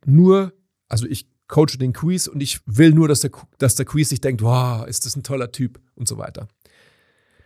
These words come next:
Und genau da besteht der Konflikt in genau dem, was der Quiz beschrieben hat, in, in diesem Determinismus. Es wird immer eine wechselseitige Beziehung geben und das ist auch gut so, ansonsten wären wir eben asoziale Wesen. Ich denke aber,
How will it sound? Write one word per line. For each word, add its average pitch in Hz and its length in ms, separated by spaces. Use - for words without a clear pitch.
Und 135 180
genau 160 360
da 165 160
besteht 151 320
der 143 60
Konflikt - 720
in 143 160
genau 139 320
dem, 156 180
was 139 120
der 135 100
Quiz - 220
beschrieben 139 400
hat, 107 180
in, 113 280
in 127 60
diesem 127 320
Determinismus. 139 960
Es 147 200
wird 185 100
immer 226 200
eine 185 140
wechselseitige 135 560
Beziehung 147 360
geben 120 200
und 123 160
das 143 100
ist 170 120
auch - 240
gut 214 220
so, 117 200
ansonsten 135 460
wären 143 180
wir 139 140
eben 135 180
asoziale 120 460
Wesen. 110 320
Ich - 220
denke 170 360
aber, 135 420